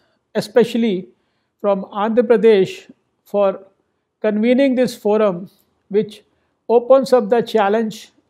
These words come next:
to the Lions worldwide to connect together on a single platform, to inspire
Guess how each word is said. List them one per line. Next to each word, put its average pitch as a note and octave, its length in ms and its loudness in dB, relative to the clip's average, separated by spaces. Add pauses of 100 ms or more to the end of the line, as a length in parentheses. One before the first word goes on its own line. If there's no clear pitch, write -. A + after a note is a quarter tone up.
to G#3 120 -4
the G3+ 120 -2
Lions G3+ 500 -2
worldwide F#3+ 680 -2 (460)
to G3+ 100 -8
connect G#3+ 580 -2
together G#3 560 -2 (300)
on F#3 180 -6
a F#3 60 -4
single G3+ 400 -4
platform, E3+ 760 -6 (760)
to G#3 100 -8
inspire G3 760 -2